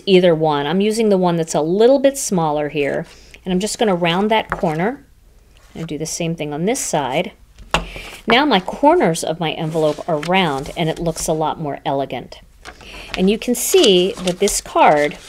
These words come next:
will fit in there perfectly. And it'll stay nice and sealed on the sides. And then you can just fold it down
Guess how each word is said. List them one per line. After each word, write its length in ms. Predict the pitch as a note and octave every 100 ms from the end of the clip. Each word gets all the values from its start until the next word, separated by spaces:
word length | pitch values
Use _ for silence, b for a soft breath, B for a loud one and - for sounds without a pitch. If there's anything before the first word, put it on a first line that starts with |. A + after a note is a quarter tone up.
| - - - -
will 140 | F#3+
fit 260 | F3+ - A#3+
in 160 | A3
there 320 | F3+ D3+ D#3 D#3+ - - - - -
perfectly. 720 | - E4+ E4 F#3+ - C3 B2+ E3 - - _ - - - - _ - - - _ _ - -
And 120 | E3
it'll 100 | D#3+
stay 280 | D#3 - D3
nice 300 | D3+ D#3+ -
and 80 | C4
sealed 360 | - A#3+ A3+ A#3
on 140 | B3
the 40 |
sides. 720 | C4+ - D3+ D#3 E3 - - - _ _ _ - - - - _ _ _ _ - - - - - - - - - - -
And 140 | E3+ E3+
then 340 | G3 D#3+ E3+ E3+
you 80 | E3+
can 160 | E3 D#3+
just 240 | D#3 -
fold 300 | - D3 D3
it 100 | -
down 460 | A#3+ B3 B3 B3